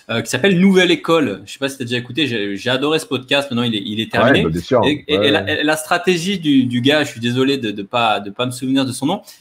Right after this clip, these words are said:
Speaker 1: il voulait absolument, euh,
Speaker 2: Antonin,
Speaker 1: interviewer
Speaker 2: Antonin Archer.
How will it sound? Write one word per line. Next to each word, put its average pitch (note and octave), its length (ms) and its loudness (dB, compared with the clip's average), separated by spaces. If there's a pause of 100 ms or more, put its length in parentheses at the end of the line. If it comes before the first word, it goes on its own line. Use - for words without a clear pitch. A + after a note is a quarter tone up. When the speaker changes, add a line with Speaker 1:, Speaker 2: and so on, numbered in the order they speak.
Speaker 1:
il B2+ 100 -2
voulait F3 220 0
absolument, F#3+ 840 0
euh, A2+ 220 -2
Speaker 2:
Antonin, A#2+ 340 2
Speaker 1:
interviewer C3 340 -2
Speaker 2:
Antonin C3 340 6
Archer. A#2 540 2